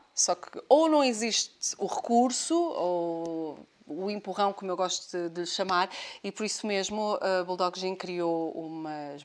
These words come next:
Bold Minds, que é para pessoas que têm essas ideias,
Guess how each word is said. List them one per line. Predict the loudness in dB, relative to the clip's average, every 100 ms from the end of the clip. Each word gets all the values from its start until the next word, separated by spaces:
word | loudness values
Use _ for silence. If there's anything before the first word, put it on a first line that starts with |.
| _
Bold | -2 0 -4
Minds, | -4 -4 -2 -2 -4 -8 -14 -16 -20
que | -8 -4
é | -4 -4 _
para | -6 -6
pessoas | -4 2 2 0
que | -2
têm | -2 -2
essas | -4 -6
ideias, | -6 -2 0 0 -2